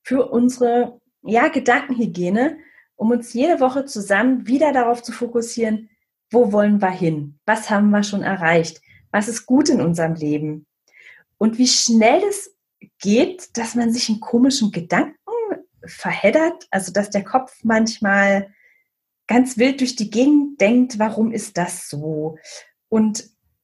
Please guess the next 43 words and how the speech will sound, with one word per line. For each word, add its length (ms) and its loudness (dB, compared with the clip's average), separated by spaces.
bin 200 4
ich 180 0
gut 240 -14
genug? 680 -6
Und 180 0
warum 320 2
hat 140 -2
der 100 2
das 240 -2
zu 160 -2
mir 180 2
gesagt? 580 -4
Und 160 -4
was 200 0
kann 240 -2
ich 160 0
noch 180 -4
besser 360 0
machen? 680 -6
Ja, 400 2
warum 440 2
habe 120 2
ich 160 0
mich 160 0
jetzt 360 -2
mit 200 -4
dem 240 2
vielleicht 520 -2
irgendwie 920 -2
gestritten 600 0
oder 300 2
was 480 -6
hätte 260 -4
ich 80 -12
da 140 -2
halt 160 2
besser 200 2
machen 180 -2
können? 240 -6
Keine 260 -2
Ahnung. 260 -2
Alles 340 0
so. 380 2